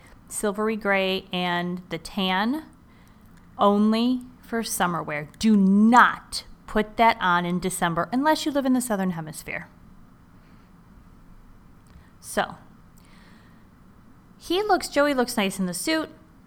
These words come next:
and then comes in Miss Wanda, who I think was trying to look nice, but we still scream Mankato.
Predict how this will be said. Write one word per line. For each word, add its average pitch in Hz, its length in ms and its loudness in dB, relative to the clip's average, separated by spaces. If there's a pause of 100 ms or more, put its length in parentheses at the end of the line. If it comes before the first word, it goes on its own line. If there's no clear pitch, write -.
(1120)
and 202 180 -2
then 202 140 2
comes 190 260 0
in 170 160 -2
Miss 165 200 -8
Wanda, 156 560 -2 (640)
who 190 180 -4
I 165 240 -2 (300)
think 214 320 -2
was - 240 -4
trying 185 540 -2
to 294 120 -6
look 302 240 -2
nice, 320 580 0
but - 300 -6
we 190 380 -4
still 170 1080 -2
scream 185 480 -2
Mankato. 175 720 -2